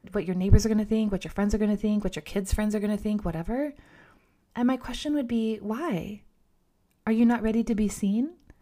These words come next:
Because coming, becoming an online coach and taking your gifts and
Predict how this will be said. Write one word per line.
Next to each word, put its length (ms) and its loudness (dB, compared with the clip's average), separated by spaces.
Because 380 4
coming, 540 4
becoming 440 2
an 80 4
online 420 2
coach 720 0
and 100 -4
taking 360 2
your 100 2
gifts 600 4
and 240 2